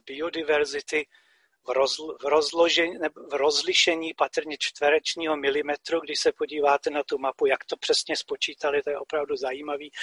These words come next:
Ale pra-, patrně to skutečně odpovídá, eh, změnám po-, povrchu vzhledem k zemědělství nebo k jiným, jiným využitím a tak dále.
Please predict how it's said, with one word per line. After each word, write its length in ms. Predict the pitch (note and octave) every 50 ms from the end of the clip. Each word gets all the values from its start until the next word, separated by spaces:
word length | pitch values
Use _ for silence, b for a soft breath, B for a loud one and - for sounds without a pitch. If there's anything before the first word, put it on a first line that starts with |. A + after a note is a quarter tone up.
| B B B B B B B B -
Ale 120 | D3+ D3
pra-, 220 | - - D#3+ D#3 - _
patrně 440 | - D3+ - - F#3 F3 F3 E3
to 120 | - - D3+
skutečně 560 | - - - D#3+ - E3+ D#3+ - - D#3+ D3
odpovídá, 680 | C3 C3 - - - D3 C3+ D3+ D3 D3 D3 C#3+ C#3 C3+ B B B B B B B B _ C#3
eh, 280 | C3 C3 B2+ B2+ B2+ B2 B2 - b b b b b b _ - - - -
změnám 580 | - C3 C3 C#3+ D3 D3 D3+ C#3+ C#3 B2+ B2 A#2+ - _ _ _ _ _ - - _ _
po-, 160 | - E3+ -
povrchu 600 | - - C#3+ C3+ C3 D3 D3 C#3+ - - C#3 C#3 B2+ - _ _ _ _ - - - B B B B B B B B - -
vzhledem 520 | - - - - - B2+ B2+ C3+ B2 A#2+ A#2+ -
k 100 | - -
zemědělství 880 | - B2+ A#2+ C3 C3+ C#3 C3 C3 C3+ C3 B2+ - - - - C3 B2+
nebo 200 | B2+ B2 - -
k 100 | - -
jiným, 260 | C#3 C3 C3+ C3 D3+
jiným 240 | D#3+ C#3+ C3 C3+ C3
využitím 640 | B2 C3+ D#3+ E3 D#3 C#3+ D3+ D3 - - D3 D#3 C#3+
a 60 | C#3
tak 180 | - D3+ C#3 -
dále. 380 | B2+ C3 C3+ C3+ C#3+ D3 D3 D3+